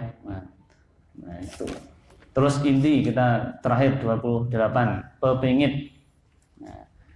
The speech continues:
ingkang dipun kersakake rupi apes munika namung miliki rupi apes kemawon, boten kecampuran rupi kiat. Dados menawi wonten darah rupi apes tasih kecampuran rupi kiat,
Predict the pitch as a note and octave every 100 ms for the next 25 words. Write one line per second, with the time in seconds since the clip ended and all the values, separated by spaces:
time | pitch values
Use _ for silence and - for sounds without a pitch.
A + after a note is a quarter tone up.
0 | - _ - - E3 E3 E3 E3+ E3 D3+
1 | D3+ D#3+ D#3+ D#3 D3 C#3+ C#3+ D3 C#3+ D#3
2 | D3+ D3+ D3 D3 C3 C3+ D3 C#3+ D3+ D3+
3 | - - - - - C3+ C3 C3+ C#3 D3
4 | C#3+ C#3+ C3+ C3+ C#3+ C#3+ D3 - - _
5 | - C3 C3 C#3 C3+ C3 D#3+ D3+ D#3 D#3
6 | D3 C#3 C3+ B2+ B2 D#3 D#3 - - B2+
7 | A#2 G#2 A2+ B2 G#2 - - G#2+ G#2 B2+
8 | C3 B2+ B2 A#2 G#2+ A2 B2+ C3+ A2+ -
9 | C3+ C3 A2+ A2+ F#2+ - _ _ _ _
10 | A#2 A2 D#3 E3+ D3+ D3+ C#3+ D3 C#3+ D3
11 | D3 C#3+ C3 C3+ C3+ C#3+ D3 C#3 C#3+ C#3
12 | F3+ - - - D#3 D3 - F#3 F3 E3
13 | - C#3+ C#3 D3 C#3+ C#3+ C#3 C#3+ - E3
14 | B2+ - -